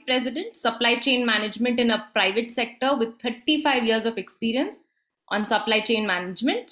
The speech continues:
and also spirituality, teaching how to meditate with yogic energy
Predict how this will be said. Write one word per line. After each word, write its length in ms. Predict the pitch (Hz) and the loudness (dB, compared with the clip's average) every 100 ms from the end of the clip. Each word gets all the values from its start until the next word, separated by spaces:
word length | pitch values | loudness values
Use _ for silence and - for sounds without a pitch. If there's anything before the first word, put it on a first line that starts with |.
| - - _ _ _ - | -12 -16 _ _ _ 0
and 140 | 226 | 4
also 240 | 240 302 | 4 4
spirituality, 960 | 302 233 226 233 233 208 208 262 359 - _ _ - | 4 4 2 4 4 4 2 0 -4 -6 _ _ 2
teaching 380 | 285 302 381 381 | 4 6 4 4
how 340 | 277 269 359 | 4 4 4
to 100 | 392 | 4
meditate 580 | 302 254 254 277 302 269 | 6 6 4 4 4 4
with 160 | 294 233 | 2 2
yogic 500 | 214 233 254 294 247 | 6 6 6 2 2
energy 600 | 185 190 185 294 453 | 0 -2 -2 -4 -4